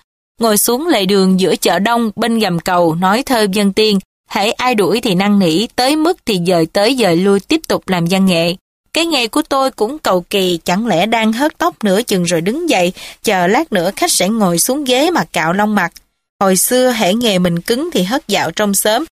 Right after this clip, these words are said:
hoặc làm quen với hai ba ông nhà giàu đúng kỳ, mình tới nhà họ. Bây giờ nhà giàu không muốn cho người lạ vô vòng rào, họ lại hớt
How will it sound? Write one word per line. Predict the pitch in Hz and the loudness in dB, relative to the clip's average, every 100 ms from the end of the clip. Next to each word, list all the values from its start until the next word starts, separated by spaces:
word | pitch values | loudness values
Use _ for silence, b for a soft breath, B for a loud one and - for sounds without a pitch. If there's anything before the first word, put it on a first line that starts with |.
| _ - | _ -4
hoặc | 196 202 | -2 0
làm | 202 190 | -2 0
quen | - 247 247 | 0 0 0
với | 277 330 | 0 -2
hai | - 269 262 | -2 -2 -2
ba | 247 | -2
ông | - 233 240 | -2 -2 -2
nhà | 220 180 | 0 0
giàu | 170 180 170 | 0 0 0
đúng | 165 202 285 | 0 -2 -2
kỳ, | - 226 175 B B B | -2 0 0 B B B
mình | 208 196 | 0 0
tới | 185 240 | 0 0
nhà | 294 196 | 0 -2
họ. | 190 180 165 - b b | 0 0 -2 -4 b b
Bây | 277 269 | -2 0
giờ | 233 202 190 | 0 0 -2
nhà | - 196 | -2 0
giàu | 180 185 180 170 | 0 0 -2 -2
không | - 240 226 | -2 -2 -2
muốn | 220 294 | -2 -2
cho | 294 | -2
người | 226 190 | 0 2
lạ | 170 165 156 208 | 0 0 -2 -2
vô | 226 202 | 0 0
vòng | 180 | 0
rào, | 180 190 180 - _ - | 0 -2 -2 -6 _ -4
họ | 180 160 | 0 0
lại | 185 160 170 | 0 0 -2
hớt | - 294 | -2 -4